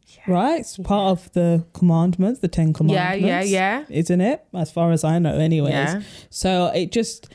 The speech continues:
Speaker 1: Thou
Speaker 2: I
Speaker 1: shalt
Speaker 2: hate
Speaker 1: not
Speaker 2: it
Speaker 1: commit
Speaker 2: when people,
Speaker 1: adultery.
Speaker 2: yeah, I
Speaker 1: Yes.
Speaker 2: hate it when people use, sometimes people use, and it really annoys me, religion as and when it suits them,
Speaker 1: Mm-hmm.
Speaker 2: when they want to make a point about something. And it's just like, well, no, you've got to be consistent and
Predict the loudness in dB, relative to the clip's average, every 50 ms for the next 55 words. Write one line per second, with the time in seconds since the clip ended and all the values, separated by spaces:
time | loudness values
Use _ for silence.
0 | -12 -8 -4 -4 -2 -2 -2 -2 0 -2 -2 -2 -2 -2 -2 0 0 0 0 0
1 | 0 0 0 -2 -2 -2 -2 0 0 0 0 -2 -4 -4 -4 -2 0 0 0 0
2 | 0 0 -2 -2 0 0 0 0 -2 -2 -4 -6 -2 0 0 0 2 0 0 -2
3 | -2 0 0 2 2 2 2 0 0 -4 -8 -18 -20 -20 -10 _ 0 2 4 4
4 | 4 4 4 4 4 4 2 2 0 -2 -2 0 0 2 2 0 0 -2 -2 -2
5 | -2 -2 0 0 0 2 2 4 4 4 4 4 2 2 2 0 0 0 -2 0
6 | 0 2 2 2 2 2 2 2 0 0 0 0 0 0 2 2 2 2 0 0
7 | 0 0 -2 0 0 0 0 0 -2 -4 -8 _ _ _ _ _ _ _ _ -6
8 | -4 -2 -2 0 0 2 2 2 2 2 0 -2 -2 -4 -6 -8 -6 -2 -2 -2
9 | -2 -2 -4 -4 -2 0 0 0 0 0 0 0 0 -2 -4 -4 -2 -2 0 0
10 | 0 0 0 0 0 0 0 -2 -2 -2 0 0 2 2 0 -2 -6 -6 -2 -2
11 | -2 0 0 -2 -2 -4 -4 -6 -6 -4 -4 -4 -4 -4 -6 -6 -4 -2 0 0
12 | 0 -2 -2 -4 -4 -2 -2 -2 -2 0 0 0 0 2 2 0 0 0 0 -2
13 | -2 -2 0 -2 -2 0 0 -2 -2 0 -2 -4 -4 -4 -4 -4 -4 -2 -2 -2
14 | -2 -2